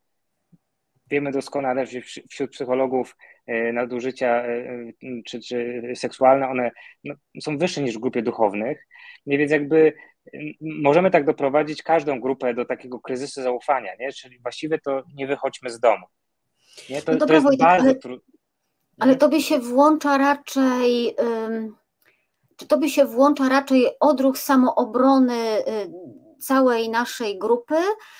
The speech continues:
Speaker 2: czy tobie się raczej włącza w kurz n-, na tych, którzy to zaufanie do wszystkich, y, podważają?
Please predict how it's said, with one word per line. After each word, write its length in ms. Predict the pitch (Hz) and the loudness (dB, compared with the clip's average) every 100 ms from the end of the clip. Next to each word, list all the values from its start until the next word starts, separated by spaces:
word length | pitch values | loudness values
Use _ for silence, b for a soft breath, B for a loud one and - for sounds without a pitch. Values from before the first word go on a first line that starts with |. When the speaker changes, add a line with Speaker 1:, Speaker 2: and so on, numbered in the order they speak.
| B _ | B _
Speaker 2:
czy 120 | 254 | -4
tobie 260 | 262 302 302 | 0 0 0
się 120 | 294 | 0
raczej 300 | 277 277 269 | 0 2 0
włącza 720 | 233 247 269 285 269 247 233 - | 2 4 4 4 2 4 2 0
w 200 | - - | -14 -10
kurz 520 | - 294 - - - - | -4 -4 -4 -12 -12 -6
n-, 280 | 240 233 - | -6 -6 -6
na 300 | 233 254 302 - | -2 0 0 0
tych, 240 | 302 285 - | -2 -2 -4
którzy 380 | - 262 240 262 | -8 -4 -2 -2
to 180 | 269 269 | 0 0
zaufanie 640 | 262 247 - 262 269 262 | 0 -2 -2 0 4 2
do 120 | 254 | 2
wszystkich, 800 | 262 - 269 - - 262 262 262 b b b 214 | -2 -4 -6 -8 -4 0 2 0 b b b -2
y, 160 | 226 - | -2 -2
podważają? 800 | 262 247 247 233 208 156 123 | -2 0 0 0 -2 -2 -6